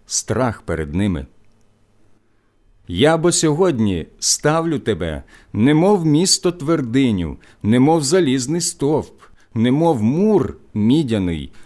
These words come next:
проти всієї землі, проти царів юдейських, проти князів їхніх, проти священників їхніх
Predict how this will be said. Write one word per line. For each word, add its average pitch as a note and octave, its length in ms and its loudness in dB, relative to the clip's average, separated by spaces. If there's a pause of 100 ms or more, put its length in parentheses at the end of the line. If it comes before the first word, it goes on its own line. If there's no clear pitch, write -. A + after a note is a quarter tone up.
(120)
проти C3+ 300 0
всієї A#2+ 560 0
землі, C#3+ 500 -2 (720)
проти G3+ 300 2
царів D#3 500 2
юдейських, C3+ 920 -2 (140)
проти E3 300 0
князів D#3+ 680 0
їхніх, D3+ 760 -4 (340)
проти A#2 300 -2
священників C#3 1000 0
їхніх F#2+ 680 -4